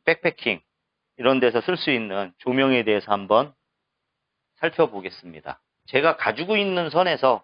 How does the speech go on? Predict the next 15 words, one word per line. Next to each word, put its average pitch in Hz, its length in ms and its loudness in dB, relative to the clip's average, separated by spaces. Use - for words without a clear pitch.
그리고 110 220 -2
제가 104 340 4
알고 113 340 0
있는 117 280 -6
선에서 120 540 4
이런저런 113 640 2
거를 104 240 -2
서로 135 200 -2
한번 107 320 -4
얘기해보는 101 840 -2
그런 107 240 -2
시간을 98 320 -4
가져보겠습니다. 82 880 -12
요거는 139 840 4
가스등이죠. 120 640 0